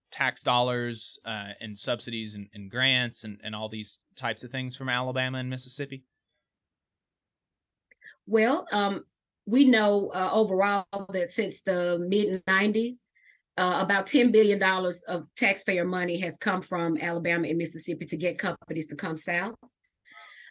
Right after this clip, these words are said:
Speaker 2: Um, but when looking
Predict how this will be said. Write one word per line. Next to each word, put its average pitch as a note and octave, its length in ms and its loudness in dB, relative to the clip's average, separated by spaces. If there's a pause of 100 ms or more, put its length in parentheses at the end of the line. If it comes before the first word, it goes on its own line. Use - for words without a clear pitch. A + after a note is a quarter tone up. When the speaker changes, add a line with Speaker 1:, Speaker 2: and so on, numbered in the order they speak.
(120)
Speaker 2:
Um, F#3+ 500 4 (180)
but G#3 500 4 (640)
when G#3+ 340 6
looking A3+ 540 6